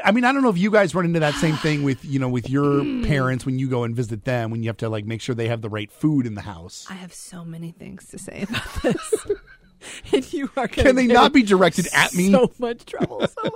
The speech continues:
Speaker 2: much trouble.
Speaker 1: <laughs>
Speaker 2: First off, you're an adult. Go buy your own cereal. Why do you have to make sure that her mom has it available for you?
Speaker 1: No,
Speaker 2: Just
Speaker 1: no,
Speaker 2: go
Speaker 1: no.
Speaker 2: pick it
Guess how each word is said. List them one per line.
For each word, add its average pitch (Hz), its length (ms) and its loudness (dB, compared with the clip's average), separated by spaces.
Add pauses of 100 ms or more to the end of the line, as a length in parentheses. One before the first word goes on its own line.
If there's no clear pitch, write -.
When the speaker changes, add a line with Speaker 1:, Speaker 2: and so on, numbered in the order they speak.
Speaker 2:
much - 140 -2
trouble. 403 240 -4 (260)
Speaker 1:
<laughs> - 240 -20
Speaker 2:
First 554 420 0
off, - 300 0 (680)
you're 294 260 -2
an 427 100 -2
adult. 262 560 -4 (240)
Go 302 180 2
buy 392 240 4
your 311 180 -2
own 339 240 -2
cereal. - 540 -10 (220)
Why 254 260 4
do 392 80 -4
you 381 80 4
have 359 140 2
to 330 100 -2
make 277 300 -4
sure 294 260 -6
that 233 180 -8 (220)
her 285 240 0
mom 247 300 -4
has 226 320 -2
it 208 80 -2
available 208 500 -4
for 330 260 -6
you? 180 200 -8
Speaker 1:
No, 160 100 0
Speaker 2:
Just 202 140 2
Speaker 1:
no, 480 60 2
Speaker 2:
go 523 160 6
Speaker 1:
no. - 40 -4
Speaker 2:
pick 494 180 0
it 508 80 0